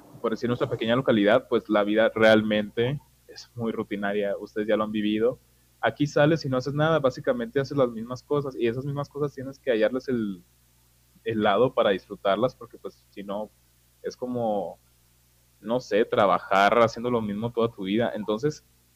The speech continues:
aquí, y yo lo he experimentado con personas que laboran, que trabajan, que, este, que hacen, no sé, una artesanía, pintan, leen. Entonces,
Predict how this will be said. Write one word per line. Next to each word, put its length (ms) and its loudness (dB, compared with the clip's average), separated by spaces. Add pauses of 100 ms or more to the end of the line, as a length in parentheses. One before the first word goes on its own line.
(200)
aquí, 600 -4 (100)
y 140 -2
yo 100 0
lo 60 2
he 20 2
experimentado 680 0
con 260 -6
personas 460 -6
que 120 -6
laboran, 540 -2
que 100 -8
trabajan, 720 -2 (120)
que, 440 -6 (540)
este, 800 -4 (140)
que 80 6
hacen, 680 2 (120)
no 160 0
sé, 340 2
una 380 0
artesanía, 760 0
pintan, 500 -4
leen. 260 -2 (420)
Entonces, 720 -2